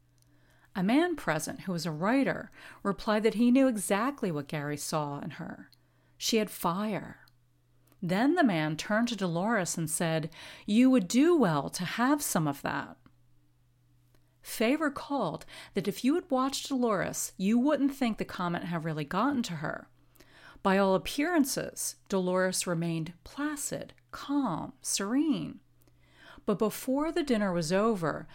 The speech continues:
Dolores had decided on a plan for revenge.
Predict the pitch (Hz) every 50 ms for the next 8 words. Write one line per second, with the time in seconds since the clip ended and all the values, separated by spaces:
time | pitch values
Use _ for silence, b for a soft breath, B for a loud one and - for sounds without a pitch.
0 | B B B - 180 160 156 151 156 160 175 190 - - 185 175 165 156 180 170
1 | - - 160 151 151 160 160 160 156 151 151 151 151 - - 156 151 147 151 151
2 | 151 - - 170 160 170 165 156 160 156 147 143 143 - - - - - - -